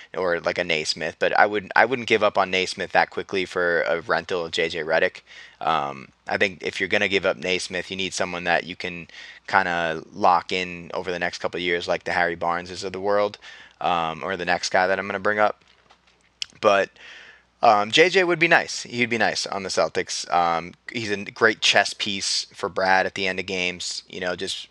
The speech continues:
bringing him in in a, a, A T O, bring Redick off the bench so he's sitting in the corner or running off a screen as misdirection. Um, so he's definitely someone that I think would raise the ceiling of the team. I just don't know what I would give up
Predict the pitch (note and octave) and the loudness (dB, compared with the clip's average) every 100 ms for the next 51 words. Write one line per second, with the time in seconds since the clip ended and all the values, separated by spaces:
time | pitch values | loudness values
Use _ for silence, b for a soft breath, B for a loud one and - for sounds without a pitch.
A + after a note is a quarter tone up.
0 | _ G2+ G2+ G2 F#2+ F#2+ F#2+ F#2+ F#2 F2+ | _ 0 0 -2 -2 -2 0 -2 -4 -2
1 | F2+ E2+ - _ _ _ _ - G2 - | 0 -2 -2 _ _ _ _ 4 4 4
2 | - _ - A2+ - A2 G2 F#2+ F#2 F#2 | -6 _ 0 0 2 0 2 4 2 -4
3 | _ _ _ _ _ _ _ A2 G#2 G2 | _ _ _ _ _ _ _ 0 0 -6
4 | - - - _ G2+ G2+ G2 - F#2+ - | -12 -20 -20 _ 0 2 4 4 4 2
5 | F2 F#2+ G2 F#2 - F#2 F#2+ - G2+ F2 | -2 -2 -2 -4 -2 -4 -4 -2 -2 -2
6 | F#2+ - G2+ F#2+ F#2+ F#2 G2+ F#2+ F#2 F#2+ | -12 -6 -4 -2 -2 0 0 2 0 0
7 | - G2 G2 G2 F#2+ F#2 F#2+ - F#2 F#2 | -6 -4 -4 -4 -4 -4 -4 0 2 2
8 | - F#2+ F2+ B B B - G#2 G2+ C3 | 2 -2 -8 B B B 0 0 4 2
9 | B2 D3 B2 C#3+ C#3 B2 - A2 G2+ F#2+ | 2 -6 4 4 4 -2 0 0 2 4
10 | F#2 F#2 G2+ F2+ G2 F2 B B G2+ G2 | 4 2 -4 -2 -4 -4 B B 4 4
11 | F#2+ - F#2 - F#2 F#2 F#2+ F#2 F#2 F2+ | 4 -4 -4 -2 -2 -4 -8 -8 -8 -4
12 | G2 F#2+ G#2+ B B - G#2 G2 - G#3 | -4 -4 -8 B B 0 0 -4 -2 -2
13 | - F#2 G2+ G2 F#2+ G2 - G2 F#2+ - | -2 -4 -2 0 -2 -8 -8 0 0 2
14 | G2 F#2+ F#2+ G2 F#2 G2 F#2 | 0 0 -4 -6 -2 2 2